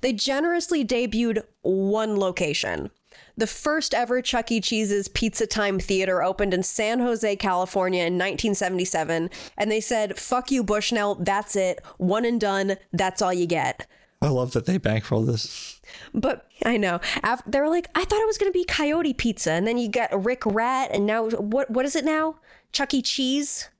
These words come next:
Speaker 1: Okay, fine. So, Chuck E. Cheese's Pizza Time Theater, they're not allowing it to expand, but Bushnell believes in this idea so much, he's desperate to expand, so he decides to repurchase the rights back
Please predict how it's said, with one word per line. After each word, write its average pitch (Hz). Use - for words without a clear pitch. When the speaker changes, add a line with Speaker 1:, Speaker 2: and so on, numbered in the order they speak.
Speaker 1:
Okay, 196
fine. 180
So, 220
Chuck -
E. 339
Cheese's 262
Pizza 233
Time 190
Theater, 165
they're 277
not 311
allowing 254
it 208
to 233
expand, 175
but 190
Bushnell 320
believes 254
in 262
this 240
idea 190
so -
much, 180
he's 294
desperate 254
to 226
expand, 165
so -
he 330
decides 247
to 240
repurchase 247
the 208
rights 185
back -